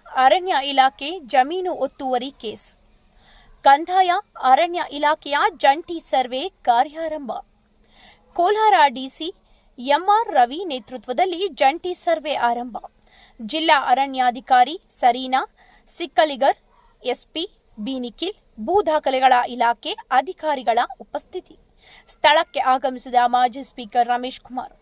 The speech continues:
ಜಿಲ್ಲಾಧಿಕಾರಿ ಎಂ ಆರ್ ರವಿ ಜೊತೆಗೆ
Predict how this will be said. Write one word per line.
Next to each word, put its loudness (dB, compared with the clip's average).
ಜಿಲ್ಲಾಧಿಕಾರಿ 2
ಎಂ -2
ಆರ್ 0
ರವಿ -2
ಜೊತೆಗೆ -8